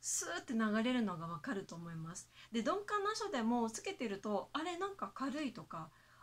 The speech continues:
あれ、なんか痛みがちょっとなんか緩和されて、なんかなくなったとか、もしかしたら起こるかもしれません。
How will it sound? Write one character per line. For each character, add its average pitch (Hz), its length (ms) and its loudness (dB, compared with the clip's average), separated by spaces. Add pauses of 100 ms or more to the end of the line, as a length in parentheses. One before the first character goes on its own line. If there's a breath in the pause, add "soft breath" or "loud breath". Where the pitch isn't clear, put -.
あ 254 80 -2
れ、 311 60 -2
な 330 80 0
ん - 40 -2
か 214 80 0
痛 285 240 0
み 311 160 0
が 190 120 -2
ち 226 120 -8
ょ - 20 -6
っ - 40 -16
と 254 100 -12
な 190 100 -6
ん 285 40 -12
か 165 260 -10 (280)
緩 254 260 2
和 277 140 2
さ 269 140 0
れ 254 100 0
て、 254 400 -2
な 277 100 0
ん 277 40 -4
か 185 240 0
な 208 120 4
く 277 120 -2
な 285 140 4
っ - 80 0
た 285 220 -2
と 185 140 -8
か、 156 260 -8 (260 loud breath)
も 370 100 -2
し 381 100 -2
か 330 140 2
し 330 60 -8
た 339 80 2
ら 254 100 4
起 208 60 2
こ 285 140 -2
る 262 100 2
か 226 140 -2
も 180 140 -8
し - 140 -10
れ 175 80 -10
ま 165 140 -8
せ 175 140 -10
ん。 214 100 -12